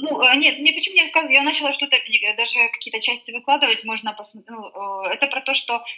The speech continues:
как коучинг, вот реально, как я применяю, это моя, вот, мой опыт, как я применяю в воспитании детей, там, в общении с детьми детьми. Я у себя на Инстаграме, в Инстаграм-профиле, а, я даже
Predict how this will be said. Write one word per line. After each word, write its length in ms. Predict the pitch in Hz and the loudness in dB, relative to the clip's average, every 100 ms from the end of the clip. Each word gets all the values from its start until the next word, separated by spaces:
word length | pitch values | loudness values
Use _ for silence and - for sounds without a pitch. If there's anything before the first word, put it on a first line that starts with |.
| _ _ - | _ _ 2
как 220 | 254 - | 2 2
коучинг, 420 | 302 339 - 214 | -2 0 0 0
вот 120 | 208 | 0
реально, 360 | 226 208 196 180 | 4 6 4 0
как 180 | 220 - | -2 -2
я 80 | |
применяю, 580 | 202 214 214 220 214 196 | -2 -4 -2 2 2 2
это 100 | 190 | -2
моя, 300 | 196 196 196 | -4 -4 -4
вот, 140 | 180 180 _ 180 | -4 -10 _ -14
мой 280 | 185 185 180 - | -8 -6 -6 -6
опыт, 260 | 277 240 - - - | -4 -6 -8 -10 -2
как 160 | 294 | 0
я 60 | 285 | 0
применяю 800 | 226 214 208 226 226 208 190 180 - - | 0 -4 0 2 4 2 -4 -8 -16 -20
в 160 | 180 180 | -16 -14
воспитании 520 | 180 185 - 233 220 | -14 -8 0 0 0
детей, 260 | 175 - 190 | -6 -6 -6
там, 120 | 160 | -6
в 40 | 165 | -6
общении 380 | - 180 175 | -4 -4 -6
с 40 | 165 | -18
детьми 80 | _ | _
детьми. 300 | - 240 294 - - - | -6 -2 -2 -6 -14 -16
Я 220 | 196 214 220 | -4 0 0
у 40 | |
себя 420 | 220 208 214 208 214 | 0 2 4 4 2
на 140 | 208 | -4
Инстаграме, 640 | 214 214 208 226 240 202 - | -4 -8 -2 2 2 0 -2
в 100 | - | -6
Инстаграм-профиле, 1000 | 196 208 208 202 214 226 - 208 185 185 - - _ | -14 -10 -8 -8 -6 -8 -6 0 2 2 -2 -18 _
а, 540 | 185 175 180 175 170 170 | -10 -8 -6 -4 -4 -2
я 120 | 190 | -2
даже 280 | 202 202 | -2 0